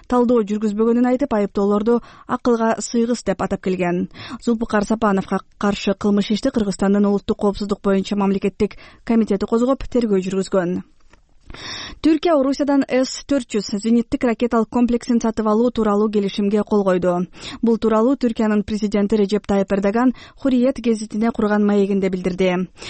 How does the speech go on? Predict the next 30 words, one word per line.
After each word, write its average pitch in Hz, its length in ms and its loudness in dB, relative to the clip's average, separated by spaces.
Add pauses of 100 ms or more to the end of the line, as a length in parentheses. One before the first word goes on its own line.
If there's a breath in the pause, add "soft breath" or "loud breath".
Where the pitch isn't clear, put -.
(160 loud breath)
Маалыматты 247 480 2
Орусиянын 220 480 2
президенти 214 520 -2
Владимир 214 420 0
Путиндин 202 480 0
жардамчысы 208 640 0 (260 loud breath)
Владимир 233 400 2
Кожин 214 360 0
да 185 100 0
ырастады. 185 600 -2 (360 loud breath)
Бул 269 280 2
бир 254 180 2
миң 302 160 6
тогуз 269 240 0
жүз 247 240 -4
элүү 240 300 2
экинчи 233 260 -2
жылдан 220 380 0
бери 240 180 2
натого 208 380 0
мүчө 208 420 0
Түркия 226 400 -2
менен 233 300 2 (260 loud breath)
Орусиянын 233 480 2
ортосундагы 214 600 0
бул 226 200 0
багыттагы 214 640 0
эң 226 260 4
ири 202 100 0
келишим. 190 600 -2